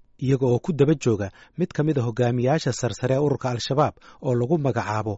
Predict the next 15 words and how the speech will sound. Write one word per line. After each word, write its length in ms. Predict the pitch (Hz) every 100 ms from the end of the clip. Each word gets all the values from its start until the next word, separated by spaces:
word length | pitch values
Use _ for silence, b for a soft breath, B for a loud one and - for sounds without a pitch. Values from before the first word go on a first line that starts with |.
| b b
Xasan 400 | - 156 - 120
Cali 240 | 135 139 120
Dhoorre. 320 | 131 135 107 - _ _ -
Generaal 360 | 139 143 131
Cabdiraxmaan 540 | 127 127 147 - 196 180
Maxamed 320 | - 170 143
Tuuryare 400 | - 160 127 107
waxa 220 | 120 -
uu 60 | 131
xilligaasi 540 | - 170 143 135 - 165
ahaa 260 | 107 107 107 B B
taliyaha 380 | - 143 170 135
hay'adda 280 | 135 143 127
nabad 200 | 123 117
sugidda. 360 | - 127 127